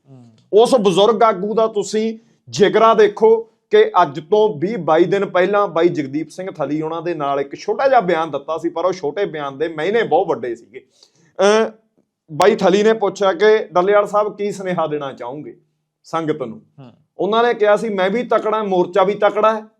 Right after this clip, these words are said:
Speaker 2: ਆਪਾਂ ਜਿੱਤਾਂਗੇ।" ਇਰਾਦੇ ਇੱਥੋਂ ਕਲੀਅਰ ਹੋ ਜਾਂਦੇ ਨੇ।
Speaker 1: ਹੂੰ।
Speaker 2: ਪਿੱਛੇ ਜੇ ਮਹਾ ਪੰਚਾਇਤ ਹੁੰਦੀ ਆ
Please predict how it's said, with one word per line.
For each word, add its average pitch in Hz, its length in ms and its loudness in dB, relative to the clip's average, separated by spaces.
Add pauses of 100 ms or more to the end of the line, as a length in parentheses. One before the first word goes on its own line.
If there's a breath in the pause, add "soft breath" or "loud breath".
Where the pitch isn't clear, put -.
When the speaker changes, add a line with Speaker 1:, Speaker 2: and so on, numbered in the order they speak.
(160)
Speaker 2:
ਆਪਾਂ 196 220 0
ਜਿੱਤਾਂਗੇ।" 180 600 -2 (960)
ਇਰਾਦੇ 156 360 4
ਇੱਥੋਂ 208 220 -4
ਕਲੀਅਰ 214 280 2
ਹੋ 202 180 6
ਜਾਂਦੇ 214 280 2
ਨੇ। 233 100 -4
Speaker 1:
ਹੂੰ। 139 420 -18 (320)
Speaker 2:
ਪਿੱਛੇ 180 300 0
ਜੇ 220 100 4
ਮਹਾ 190 260 -2
ਪੰਚਾਇਤ 196 420 0
ਹੁੰਦੀ 165 360 -4
ਆ 175 240 -2